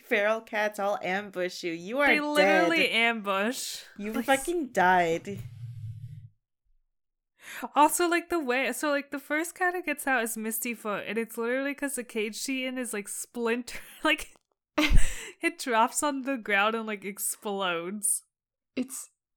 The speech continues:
Speaker 3: really funny.
Speaker 1: Misty
Speaker 2: And then
Speaker 1: Foot
Speaker 2: she
Speaker 1: is
Speaker 2: just
Speaker 1: huge.
Speaker 2: instantly, like, starts
Speaker 1: Mm-hmm.
Speaker 2: biting this guy also.
Speaker 1: She's just like, "Bite, bite, kill, kill."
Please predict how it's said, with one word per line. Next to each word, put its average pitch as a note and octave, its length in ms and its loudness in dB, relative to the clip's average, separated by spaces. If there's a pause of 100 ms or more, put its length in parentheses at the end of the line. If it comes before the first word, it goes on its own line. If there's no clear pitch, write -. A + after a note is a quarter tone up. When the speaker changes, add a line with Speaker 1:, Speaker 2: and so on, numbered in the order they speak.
(180)
Speaker 3:
really A3 320 4
funny. A3 500 -2 (800)
Speaker 1:
Misty A3+ 280 -12
Speaker 2:
And A#3+ 80 -10
then C4+ 160 2
Speaker 1:
Foot D#4 60 2
Speaker 2:
she D#4 80 0
Speaker 1:
is D#4 40 -4
Speaker 2:
just E4 160 6
Speaker 1:
huge. E3+ 120 2
Speaker 2:
instantly, A#3 480 2
like, G3+ 240 -2
starts F#3+ 300 -4
Speaker 1:
Mm-hmm. E3+ 60 -12
Speaker 2:
biting E3+ 300 -6
this F#3+ 180 -8
guy D#3+ 240 -8
also. G#3+ 540 -10 (360)
Speaker 1:
She's A3+ 200 -10
just A#3+ 180 -6
like, - 240 -4
"Bite, F3 260 2
bite, F3+ 220 0
kill, F3+ 300 -2
kill." F#3 480 0